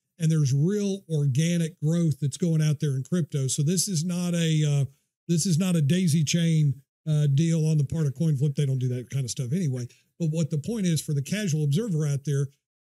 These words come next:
if this doesn't tell you the, the rate of growth and how much adoption is going on,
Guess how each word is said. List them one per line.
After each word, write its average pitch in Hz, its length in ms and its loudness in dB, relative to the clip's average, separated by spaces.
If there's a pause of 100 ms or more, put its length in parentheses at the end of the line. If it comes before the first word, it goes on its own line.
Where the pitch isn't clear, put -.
(260)
if 160 300 -2
this 208 280 0
doesn't 196 420 -4
tell 202 200 -4
you 170 200 2
the, 143 300 0
the 147 100 2
rate 170 240 0
of 147 80 0
growth 160 480 0
and 143 160 -4
how 151 200 -8
much 175 180 -2
adoption 143 500 -4
is 131 120 -2
going 151 260 0
on, 147 260 0